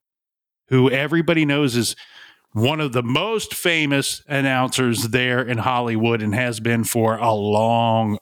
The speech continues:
long time. Don Pardo actually announced on Jeopardy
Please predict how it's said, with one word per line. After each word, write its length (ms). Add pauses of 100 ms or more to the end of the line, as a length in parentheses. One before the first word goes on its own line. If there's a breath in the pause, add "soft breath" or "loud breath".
long 520
time. 380 (300 loud breath)
Don 240
Pardo 380
actually 360
announced 440
on 180
Jeopardy 560